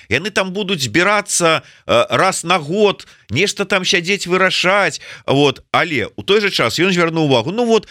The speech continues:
я ім дэлегаваў некаторыя паўнамоцтвы, якія былі ў прэзідэнта, у прэзідэнта і так да халеры ўсяго, аддаў ім, ну, напрыклад, аб'яўляць вайну, удзельнічаць у вайне ці не». І такое ўражанне, што, у прынцыпе,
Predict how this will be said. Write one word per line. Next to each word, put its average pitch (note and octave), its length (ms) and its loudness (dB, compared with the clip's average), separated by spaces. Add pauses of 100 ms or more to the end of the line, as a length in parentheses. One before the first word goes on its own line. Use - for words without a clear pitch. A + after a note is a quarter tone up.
(120)
я G#3+ 320 0
ім F3 160 -2
дэлегаваў E3 800 2
некаторыя D3+ 560 2
паўнамоцтвы, C#3+ 960 0
якія D3+ 240 0
былі D3 320 0 (240)
ў C3+ 80 2
прэзідэнта, D3+ 1040 0 (160)
у - 80 0
прэзідэнта D3+ 640 0
і C#3+ 80 0
так C3+ 240 0
да C3+ 80 2
халеры D3 480 0
ўсяго, G3+ 400 2
аддаў F3 400 0
ім, D3+ 240 -2 (160)
ну, A#3 80 2
напрыклад, D#3 560 -2 (160)
аб'яўляць G3 560 2
вайну, G#2+ 480 -2 (320)
удзельнічаць F#3 640 0
у C#3 80 2
вайне D#3 240 0
ці D3 160 -4
не». F#2 240 0 (320)
І A#2 80 0
такое G3 240 2
ўражанне, G3+ 480 2
што, - 240 -2
у C#3 80 0
прынцыпе, C3+ 720 -2